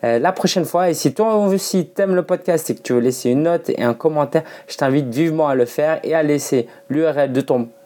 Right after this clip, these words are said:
podcast, de ton site, pour que, parce que je lis tous les commentaires publiquement et je fais un petit peu de promo pour ceux qui laissent un commentaire avec un backlink depuis ma page, euh, depuis, euh, la, la note de page de ce podcast. Donc,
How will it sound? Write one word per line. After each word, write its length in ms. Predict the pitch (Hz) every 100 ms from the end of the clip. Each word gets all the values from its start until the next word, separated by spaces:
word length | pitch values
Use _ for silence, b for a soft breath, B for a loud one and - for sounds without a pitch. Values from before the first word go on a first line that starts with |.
| -
podcast, 460 | 208 202 156 151 131
de 100 | 139
ton 580 | 135 131 127 117 110 -
site, 460 | - - 208 - - B B -
pour 340 | 165 185 -
que, 260 | - 151 135
parce 240 | - 139
que 120 | - 131
je 140 | 131
lis 240 | 131 165
tous 180 | 156 226
les 120 | 196
commentaires 480 | - 156 135 127 -
publiquement 680 | - 190 156 143 131 147 160 -
et 120 | 135
je 120 | 120
fais 320 | 110 - 151 151 B B B
un 160 | 123
petit 220 | 120 - 110
peu 380 | - 143 151 123
de 200 | 120 185
promo 440 | 185 - 135 147
pour 220 | 175 135
ceux 260 | 131 160 180 B B B B B B B B _ _ -
qui 140 | -
laissent 220 | 226 247
un 80 | 240
commentaire 560 | 208 185 143 - 160 202
avec 300 | 165 147 151
un 100 | 139
backlink 600 | 127 147 - 147 175 -
depuis 580 | 127 120 160 - 127 160
ma 200 | 139 160
page, 480 | - 120 143 131 110
euh, 300 | 104 101 98
depuis, 580 | 95 98 104 - - 143
euh, 180 | 123 98
la, 320 | 95 101 98
la 160 | 98 104
note 240 | 127 180
de 60 | 131
page 280 | - 180 160
de 100 | 202
ce 140 | 214
podcast. 480 | 220 240 214 196 151
Donc, 360 | 151 175 -